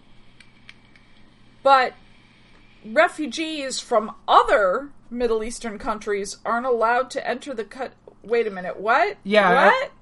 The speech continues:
Speaker 2: I was actually building up to that.
Speaker 1: Oh, sorry.
Speaker 2: That's
Speaker 1: Sorry, I
Speaker 2: okay.
Speaker 1: didn't mean to steal your thunder here.
Speaker 2: That's fine. I mean, it's interesting. The, the, the, the Middle Eastern nations in which Trump is heavily invested are n-,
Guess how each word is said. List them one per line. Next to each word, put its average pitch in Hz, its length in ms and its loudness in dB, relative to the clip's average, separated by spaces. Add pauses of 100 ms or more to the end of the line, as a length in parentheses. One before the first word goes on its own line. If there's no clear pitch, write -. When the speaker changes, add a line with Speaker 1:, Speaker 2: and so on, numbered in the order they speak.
(340)
Speaker 2:
I 185 100 2
was 190 160 2
actually 226 360 -2
building 151 400 -2
up 135 220 -4
to 101 80 -14
that. - 300 -20
Speaker 1:
Oh, - 160 -6
sorry. 208 560 -6 (100)
Speaker 2:
That's 208 240 0
Speaker 1:
Sorry, 240 140 2
I 233 40 0
Speaker 2:
okay. 226 80 -2
Speaker 1:
didn't 226 120 -2
mean 226 120 -10
to 202 80 -4
steal 214 320 -10
your 196 160 -8
thunder 190 360 -12
here. - 320 -16 (460)
Speaker 2:
That's 226 200 0
fine. 104 520 -8 (180)
I 196 60 -2
mean, 190 340 0
it's 208 300 -4
interesting. 175 600 -4
The, 151 100 -2
the, 175 220 -4
the, 180 800 -2 (100)
the 165 640 0
Middle 202 280 -2
Eastern 190 360 -2
nations 170 480 -2
in 143 180 -2
which 135 260 -6
Trump 147 300 -4
is 127 140 -6
heavily 135 380 -6
invested 127 720 -6 (1080)
are 151 220 2
n-, 147 340 -6